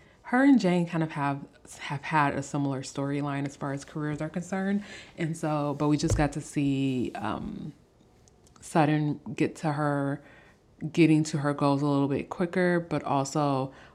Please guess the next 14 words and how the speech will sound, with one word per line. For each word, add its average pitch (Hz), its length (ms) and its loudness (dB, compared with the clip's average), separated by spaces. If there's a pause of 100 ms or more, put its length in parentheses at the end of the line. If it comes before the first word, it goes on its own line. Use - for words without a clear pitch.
like, 139 120 -2
she's 156 200 2
never 143 260 4
wavered 139 480 2
on 131 220 0
what 123 260 -4
it 147 160 -4
is 135 200 -2
that 143 80 -8
she 151 120 -6
wants, 135 380 -6 (200)
wants 170 440 -2
to - 100 -14
do. 156 360 0